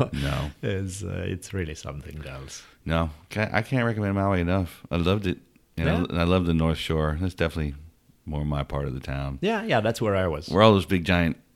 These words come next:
Speaker 1: I don't know if you made it to the west side at all, where all the giant hotels, like, fifty to sixty
Speaker 2: Yeah.
Speaker 1: stories. Why even go?
Speaker 2: I know, I know. That's pointless.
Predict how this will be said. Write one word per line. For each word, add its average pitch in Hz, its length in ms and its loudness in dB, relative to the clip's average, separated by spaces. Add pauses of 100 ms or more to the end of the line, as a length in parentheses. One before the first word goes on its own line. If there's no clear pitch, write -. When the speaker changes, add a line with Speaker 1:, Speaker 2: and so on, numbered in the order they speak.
(100)
Speaker 1:
I 104 60 4
don't 101 120 4
know 92 60 6
if 82 80 0
you 82 60 -2
made 85 160 2
it - 40 0
to 80 60 -2
the 80 80 0
west 78 180 0
side 76 160 0
at 76 80 0
all, 78 140 0
where 76 100 0
all 73 180 0
the 73 120 -2
giant 71 440 -4 (520)
hotels, 69 840 -4
like, 64 320 -8
fifty - 460 -6
to 69 40 -4
sixty 80 260 -4
Speaker 2:
Yeah. - 140 0
Speaker 1:
stories. 156 640 2 (360)
Why 151 220 4
even 160 260 4
go? 151 360 2
Speaker 2:
I 120 160 0
know, 104 480 0
I 107 160 -4
know. 85 340 -6
That's 101 360 -6
pointless. 80 680 -8